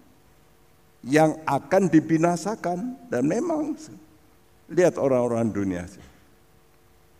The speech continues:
Hewan saja tidak kawin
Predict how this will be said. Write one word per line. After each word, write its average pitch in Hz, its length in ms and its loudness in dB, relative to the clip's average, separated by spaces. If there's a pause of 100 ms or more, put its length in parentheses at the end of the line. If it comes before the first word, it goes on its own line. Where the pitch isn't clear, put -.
(280)
Hewan 120 400 4
saja 139 720 2 (400)
tidak 113 400 -2
kawin 117 480 0